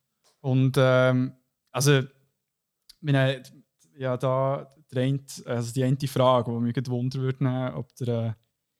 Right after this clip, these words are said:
wie es bei euch so ist. Also, gerade so auf die Medien bezogen, wie viel,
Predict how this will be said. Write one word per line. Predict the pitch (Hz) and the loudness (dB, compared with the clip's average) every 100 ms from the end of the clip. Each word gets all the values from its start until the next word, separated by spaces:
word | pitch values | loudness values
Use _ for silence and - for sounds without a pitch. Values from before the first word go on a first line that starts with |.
| _ _ _ | _ _ _
wie | 123 | -10
es | - | -2
bei | 127 | 0
euch | 120 135 | 2 0
so | - 123 | 0 0
ist. | 110 - | -2 -4
Also, | 135 143 131 135 - _ _ - | -2 2 2 2 -2 _ _ -4
gerade | 156 | 0
so | - | 4
auf | 170 | 2
die | - | 4
Medien | 143 156 170 | 4 4 0
bezogen, | 156 151 - 113 117 113 | -2 -2 -2 -4 -4 -4
wie | |
viel, | 113 147 156 170 180 | -6 -2 0 0 -2